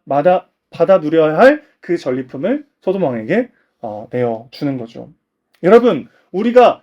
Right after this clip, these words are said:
내가 가진 것을 지키기 위한 삶을 살다 보면 사실 오히려 더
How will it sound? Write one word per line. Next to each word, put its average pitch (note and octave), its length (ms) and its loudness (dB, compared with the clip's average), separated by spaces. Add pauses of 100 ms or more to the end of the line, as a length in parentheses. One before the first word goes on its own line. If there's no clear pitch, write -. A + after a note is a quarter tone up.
내가 G3 420 4
가진 A#3+ 360 0
것을 A#3 300 -2
지키기 C4+ 560 -2
위한 A#3 180 2
삶을 G#3+ 300 -8
살다 G#3+ 300 -6
보면 F3+ 500 -4 (180)
사실 A3+ 280 -2
오히려 D4 340 4
더 C#4 320 4